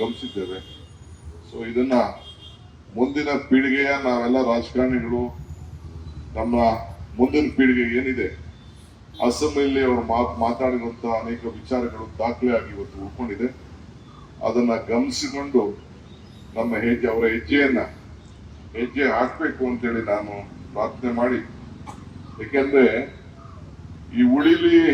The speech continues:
ಪೆಟ್ಟು ಬಿಡದೆ ಯಾವ ಕಲ್ಲು ಶಿಲೆ ಆಗುದಿಲ್ಲ, ಹಂಗ ನೆಲ ಉಳದೆ ಯಾವ ಜಮೀನು ಮಟ್ಟ ಆಗುದಿಲ್ಲ. ಹಂಗೆ ಯಾವ್ದಾದ್ರು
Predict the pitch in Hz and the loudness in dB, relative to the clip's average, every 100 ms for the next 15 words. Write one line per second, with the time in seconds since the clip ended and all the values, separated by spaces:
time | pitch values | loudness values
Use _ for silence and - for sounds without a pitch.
0 | 247 226 - - - - - - - - | 6 4 -2 -16 -18 -18 -18 -16 -14 4
1 | 139 - - 151 151 151 127 139 143 143 | 4 6 4 4 6 10 10 10 6 4
2 | 143 131 - 127 131 131 123 113 95 - | 4 2 4 6 6 4 2 0 -6 -8
3 | - - - - - - - - - 123 | -12 -20 -20 -20 -20 -20 -20 -14 0 0
4 | 143 139 127 131 151 160 151 147 156 131 | 4 4 6 6 8 8 8 6 8 10
5 | 123 123 139 127 135 143 139 123 120 139 | 10 10 6 4 2 2 2 2 2 0
6 | 131 123 107 95 - - - - - - | 2 0 0 -4 -10 -18 -20 -20 -20 -20
7 | - - - 147 156 131 147 160 165 | -20 -14 -8 -4 2 4 4 4 2